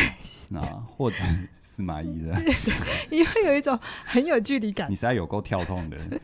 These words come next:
Speaker 2: 讲到我突然讲个司马懿，害我脑袋突然对那三个字好陌生这样子。
Speaker 1: 嗯。
Speaker 2: 对，
Speaker 1: 嗯。
Speaker 2: 他就是一个活生生在你面前的典范。
Speaker 1: 是。
Speaker 2: 而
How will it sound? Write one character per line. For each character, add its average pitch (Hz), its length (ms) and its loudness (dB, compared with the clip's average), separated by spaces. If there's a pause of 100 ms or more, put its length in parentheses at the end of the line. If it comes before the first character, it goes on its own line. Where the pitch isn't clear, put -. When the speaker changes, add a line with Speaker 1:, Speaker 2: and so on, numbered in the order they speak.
(140)
Speaker 2:
讲 95 160 0
到 120 140 4
我 87 120 0
突 120 140 -2
然 104 160 -2
讲 87 180 -6
个 90 120 -4
司 107 200 -4
马 87 200 0
懿， 101 100 0
害 120 100 4
我 110 60 4 (180)
脑 87 140 2
袋 120 240 2 (320)
突 151 140 4
然 135 120 8
对 143 140 6
那 135 160 8
三 127 180 4
个 123 80 6
字 117 160 2
好 95 140 0
陌 101 260 2
生 90 240 -2
这 98 80 0
样 87 140 0
子。 - 60 -4
Speaker 1:
嗯。 - 680 -6 (520)
Speaker 2:
对， 92 280 -4 (360)
Speaker 1:
嗯。 254 300 -4
Speaker 2:
他 214 180 0
就 160 160 0
是 143 160 0
一 - 20 0
个 107 160 0
活 90 220 -2
生 104 180 0
生 101 220 -2
在 101 120 -2
你 87 80 -2
面 87 220 -2
前 76 140 -8
的 73 40 -6
典 73 240 -10
范。 82 300 -10
Speaker 1:
是。 214 300 -2 (100)
Speaker 2:
而 104 240 -2